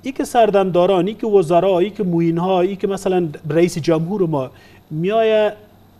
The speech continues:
تمام پول‌هایی که در قسمت تجهیز شدن خود نیروهای نظامی ما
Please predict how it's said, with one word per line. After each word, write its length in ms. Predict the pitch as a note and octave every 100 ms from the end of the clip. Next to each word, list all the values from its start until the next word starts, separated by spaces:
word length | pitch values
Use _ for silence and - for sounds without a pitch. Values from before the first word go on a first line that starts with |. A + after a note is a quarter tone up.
| - _ _
تمام 300 | F#3 G3 A3+
پول‌هایی 680 | A3 A3+ F#3 F#3 E3+ G#3 G3+
که 100 | G3+
در 160 | F3+
قسمت 440 | E3+ E3+ - G3+ G3+
تجهیز 520 | G3 F#3 D#3+ D3+ D3+
شدن 380 | - F3 G3 G3
خود 200 | - F3+
نیروهای 460 | F3 D#3+ D3+ F3
نظامی 480 | E3 D3 D#3 E3 E3
ما 340 | E3 F3 E3